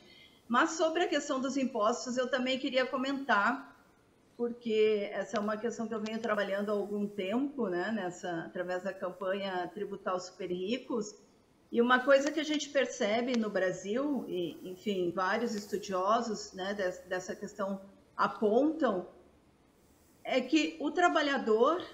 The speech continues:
nós, trabalhadores, classe média, cla-, até mesmo classe média alta,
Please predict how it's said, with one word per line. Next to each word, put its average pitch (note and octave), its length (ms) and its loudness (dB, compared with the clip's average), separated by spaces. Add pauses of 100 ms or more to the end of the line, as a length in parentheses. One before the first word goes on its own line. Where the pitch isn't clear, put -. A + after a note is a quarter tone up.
(320)
nós, B3 680 4
trabalhadores, G#3+ 840 2
classe A3 360 0
média, A3 600 -2
cla-, G#3 320 -4
até A3+ 240 -4
mesmo C4 400 0
classe A#3+ 320 -2
média A3 340 0
alta, G3+ 640 -2